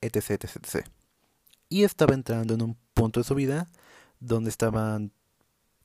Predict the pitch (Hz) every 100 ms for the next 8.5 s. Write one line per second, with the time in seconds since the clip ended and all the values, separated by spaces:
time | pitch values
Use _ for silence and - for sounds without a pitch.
0 | - - _ 120 107 - 101 98 127 151
1 | - - 208 240 - 131 - - 127 156
2 | 220 - 170 170 160 - 165 - 190 190
3 | 240 - _ _ _ _ _ _ - -
4 | _ 165 - 135 123 113 123 120 120 120
5 | 117 113 117 113 135 - 131 131 110 -
6 | 110 113 117 113 113 113 110 117 147 143
7 | 127 127 123 117 113 113 - 113 113 110
8 | 110 110 110 113 110